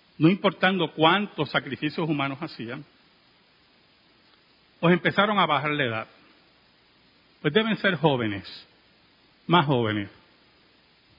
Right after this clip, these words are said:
Con estos viejitos no, la cosa está mala. Y empezaron a utilizar adolescentes. Y entonces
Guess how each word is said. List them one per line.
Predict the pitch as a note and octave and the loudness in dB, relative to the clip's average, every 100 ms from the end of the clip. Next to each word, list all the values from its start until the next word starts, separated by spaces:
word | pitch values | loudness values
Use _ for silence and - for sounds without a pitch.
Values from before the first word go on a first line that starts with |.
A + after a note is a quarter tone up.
| _ _ _ _ | _ _ _ _
Con | D3+ E3 | -2 0
estos | F#3+ E3 | -2 -2
viejitos | E3 E3 D#3+ D3+ | -2 -2 -2 -4
no, | C#3 C#3+ C3+ | -4 -6 -8
la | C#3 C#3 | -8 -6
cosa | C#3 C3+ | -6 -4
está | C#3 B2+ | -6 -6
mala. | G2+ F2+ - - _ _ _ _ _ _ _ _ _ _ _ _ _ _ _ _ _ _ _ _ _ _ _ _ | -8 -10 -18 -20 _ _ _ _ _ _ _ _ _ _ _ _ _ _ _ _ _ _ _ _ _ _ _ _
Y | E3 | 2
empezaron | D3+ D#3+ G3+ G3+ | 4 4 4 2
a | G3 | 0
utilizar | F3 D#3 F#3 F3+ | 0 0 2 2
adolescentes. | D#3+ D3 C3 - C#3 G2+ - - - - _ _ _ _ _ _ _ _ _ _ _ _ _ _ _ _ _ | 2 2 0 2 2 0 -10 -20 -20 -20 _ _ _ _ _ _ _ _ _ _ _ _ _ _ _ _ _
Y | F#3+ | -14
entonces | G#3 D4 C4+ - A3+ A3+ | -10 -6 -6 0 0 0